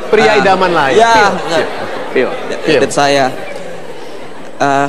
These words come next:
Speaker 2: semakin curiga nih di hati ini. Entah suatu ka-, kasu-, eh, suatu kabar dari teman dekat saya. Katanya bilang dia tuh akan segera menikah. Wah.
Speaker 1: Oh.
Speaker 2: Bener-bener ter-,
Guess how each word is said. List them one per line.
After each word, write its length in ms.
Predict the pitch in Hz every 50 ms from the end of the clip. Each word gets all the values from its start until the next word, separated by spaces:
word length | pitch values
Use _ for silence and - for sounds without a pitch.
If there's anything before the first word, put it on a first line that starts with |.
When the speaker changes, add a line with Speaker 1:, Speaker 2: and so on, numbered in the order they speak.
| 143
Speaker 2:
semakin 340 | 143 - 160 170 180 - 180
curiga 300 | 185 202 190 196 190 214
nih 100 | 208 165
di 100 | 156 151 147
hati 160 | 147 139 143
ini. 180 | 143 135 131 127 131 - - - - - - - - -
Entah 280 | - 147 127 180 180
suatu 320 | 180 - 147 143 143 147 143
ka-, 200 | 147 143 - -
kasu-, 240 | - 147 143 - -
eh, 140 | - 139 143
suatu 280 | - 151 139 - 143
kabar 320 | 131 139 127 127 143 165 175
dari 160 | 165 143 143
teman 360 | - 131 135 143 135 139 139
dekat 220 | 139 139 - 139
saya. 340 | - 156 156 151 143 139 139 - - - - - - - - - - -
Katanya 320 | - - 131 123 147 170 160
bilang 320 | 147 143 139 156 170 170
dia 200 | 160 139 135 139
tuh 100 | 135 165
akan 160 | 156 147 -
segera 260 | 147 - 143 135 135 135
menikah. 480 | 135 135 131 143 139 - - 139 131 127 127 139 - - - - - - -
Wah. 220 | - 143 147 143 135 - - -
Speaker 1:
Oh. 1600 | - 185 202 202 208 214 214 214 214 214 427 427 415 - 294 202 403 403 403 403 403 392 392 196 392 392 381 381 381 381 370
Speaker 2:
Bener-bener 360 | - - 359 180 180 185 185 170
ter-, 200 | 165 185 160